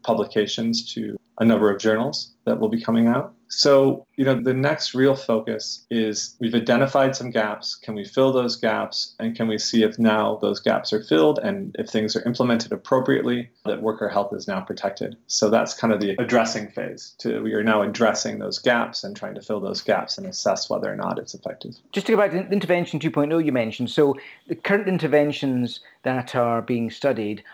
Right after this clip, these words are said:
Speaker 2: are providing adequate water to field workers, place of shade for them to rest, and for them to have periods of rest. Presumably then, the next set of interventions will be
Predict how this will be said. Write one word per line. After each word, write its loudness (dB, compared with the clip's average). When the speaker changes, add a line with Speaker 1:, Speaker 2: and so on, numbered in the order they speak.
Speaker 2:
are 0
providing 0
adequate -4
water 0
to -6
field -8
workers, -6
place -2
of -10
shade -2
for -8
them -8
to -8
rest, -6
and -6
for -8
them -6
to -8
have -4
periods -2
of -2
rest. -4
Presumably 0
then, 2
the -4
next -2
set -4
of -6
interventions -4
will -4
be -2